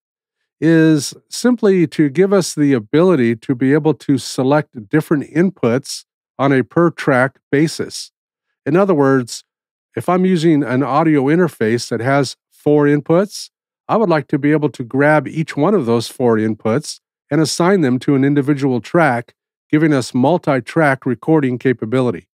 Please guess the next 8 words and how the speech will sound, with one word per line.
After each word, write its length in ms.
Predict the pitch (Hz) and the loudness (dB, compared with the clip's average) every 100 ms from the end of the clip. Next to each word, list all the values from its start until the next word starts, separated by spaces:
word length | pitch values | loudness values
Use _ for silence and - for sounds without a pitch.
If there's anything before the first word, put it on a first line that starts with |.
| _ _ _ _ _ _ | _ _ _ _ _ _
My 140 | 147 185 | -2 0
normal 400 | 165 175 143 123 | 2 2 0 0
audio 400 | 131 151 139 131 | 0 0 2 2
interface 560 | 175 151 110 113 131 135 | 0 0 -2 -2 -2 -2
is 160 | 117 | -2
a 100 | 123 | -2
Zoom 360 | 110 139 147 135 | -2 0 2 2
H 420 | 127 127 - | 0 -2 -4